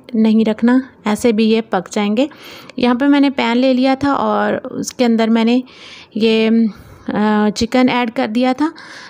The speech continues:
जब, और इसको दो से तीन मिनट के लिए अच्छी तरह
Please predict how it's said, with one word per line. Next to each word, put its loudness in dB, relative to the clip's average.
जब, -2
और 0
इसको 0
दो 2
से -4
तीन 2
मिनट 2
के -2
लिए 0
अच्छी -2
तरह -2